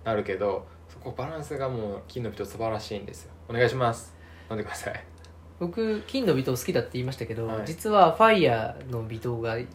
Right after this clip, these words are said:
Speaker 2: 結構好き。
Speaker 1: あ、俺、それ思ってたよ、今。
Speaker 2: うん。
Speaker 1: あの、なんかファイヤー、ファイヤー言うよな、とは思ってる。
Speaker 2: <laughs> さっきもね、ベンさんにおごらせる時に、
Speaker 1: そう。
Speaker 2: <laughs> おごってもらう時に、ファイヤーがいい、ファイヤーがいい。
Speaker 1: ファイヤー、
Speaker 2: ずっと。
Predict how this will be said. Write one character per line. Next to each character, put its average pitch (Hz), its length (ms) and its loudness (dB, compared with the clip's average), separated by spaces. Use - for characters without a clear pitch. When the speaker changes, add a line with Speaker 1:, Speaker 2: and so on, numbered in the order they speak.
Speaker 2:
結 120 180 -12
構 110 60 -8
好 - 60 -14
き。 - 40 -14
Speaker 1:
あ、 135 220 2
俺、 214 460 10
そ 202 160 6
れ 196 120 8
思 196 180 6
っ 226 80 0
て - 160 -16
た 120 100 8
よ、 98 160 6
今。 101 400 0
Speaker 2:
う 139 60 -4
ん。 123 60 0
Speaker 1:
あ 117 100 0
の、 107 360 -2
な 220 120 2
ん 269 40 0
か 196 80 6
フ 220 60 12
ァ 294 100 10
イ 262 40 8
ヤ 208 60 12
ー、 170 40 10
フ 202 60 12
ァ 214 80 12
イ 185 40 8
ヤ 135 80 8
ー - 20 6
言 147 120 8
う 139 60 10
よ 139 80 4
な、 - 60 2
と 208 100 12
は 285 100 12
思 - 140 12
っ - 20 2
て 339 100 12
る。 311 200 12
Speaker 2:
<laughs> - 20 -2
さ - 100 12
っ - 100 8
き - 100 8
も 160 140 10
ね、 185 220 10
ベ 214 100 12
ン 220 60 10
さ 214 60 12
ん 180 60 10
に 165 40 10
お 160 60 12
ご 170 100 12
ら 190 80 12
せ 196 100 8
る 196 80 8
時 180 200 2
に、 139 240 2
Speaker 1:
そ 202 120 8
う。 175 40 12
Speaker 2:
<laughs> 214 320 12
お - 40 12
ご - 40 12
っ 185 60 12
て 180 120 12
も - 80 12
ら 190 120 12
う - 40 2
時 202 180 4
に、 165 260 4
フ 147 60 8
ァ 240 680 8
イ 220 40 8
ヤ 185 60 12
ー 156 40 4
が 151 80 8
い 147 60 6
い、 - 20 4
フ 180 80 12
ァ 190 100 12
イ - 20 12
ヤ 180 40 12
ー - 40 10
が 160 80 8
い 156 60 10
い。 - 20 8
Speaker 1:
フ 151 160 8
ァ 170 40 10
イ 156 40 6
ヤ 233 120 12
ー、 277 40 12
Speaker 2:
ず 226 60 12
っ 202 40 0
と。 - 200 10